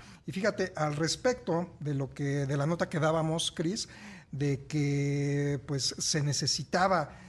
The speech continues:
migrar ya a energías, eh, limpias, dejar un poquito de lado todo este tema de los hidrocarburos.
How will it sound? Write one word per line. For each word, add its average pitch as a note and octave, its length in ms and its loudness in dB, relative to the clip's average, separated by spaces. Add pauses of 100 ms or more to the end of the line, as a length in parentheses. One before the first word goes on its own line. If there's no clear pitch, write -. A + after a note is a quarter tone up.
(300)
migrar D#3+ 640 2
ya D#3+ 300 0
a D3 160 -2
energías, D3 960 2
eh, C#3 420 -2
limpias, F3+ 720 2
dejar D#3+ 280 -2
un E3 100 0
poquito D#3 360 -4
de D3 100 0
lado D#3 300 0 (300)
todo E3 220 2
este E3 180 -2
tema E3 380 0
de D3 220 -2
los C#3+ 260 -2
hidrocarburos. E3+ 800 0